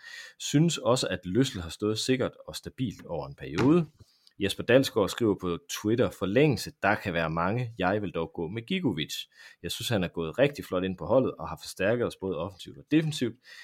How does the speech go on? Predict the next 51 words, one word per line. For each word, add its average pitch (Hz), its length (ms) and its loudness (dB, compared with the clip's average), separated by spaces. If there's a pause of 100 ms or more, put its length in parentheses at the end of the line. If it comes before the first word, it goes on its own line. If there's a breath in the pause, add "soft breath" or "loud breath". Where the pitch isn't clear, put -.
(380 loud breath)
Det 123 120 6
må 143 80 6
godt 98 280 -2
blive 85 120 -4
en 76 80 -8
permanent 76 440 -6
aftale." 73 600 -10
Og, 95 400 -4
øh, 85 100 -4
vi 92 60 -4
har 92 160 0
Mads 85 200 -2
Bensen 131 400 2
med 104 100 2
igen. 127 340 0
Det 113 80 0
var 98 80 0
ham 107 180 -4
med, 95 300 -2 (100)
øh, 80 100 -4
hjørnespark. 98 600 -4
Han 95 100 -10
spurgte, 107 420 -4
spurgte, 107 240 -2
om 95 100 -4
vi 87 40 -10
har 90 80 -6
scoret 107 420 2
i 92 40 4
atten 98 200 0
måneder. 101 280 -2
Så - 120 -10
skriver 107 260 -2
han: 90 180 -6 (400 loud breath)
"Forlængelse 110 460 6
til 98 140 -4
vores 87 300 -4
forsvar. 139 540 0 (360 soft breath)
Vi 95 100 -4
har 98 120 -2
ikke 110 160 -2
set 101 220 -2
så 101 140 -2
stabile 92 500 -6
ud 90 160 -2
i 87 100 -8
atten 85 240 -6
måneder. 73 300 -8 (120)
Forsvar 110 400 2
vinder 78 180 -4
mesterskaber." 76 600 -14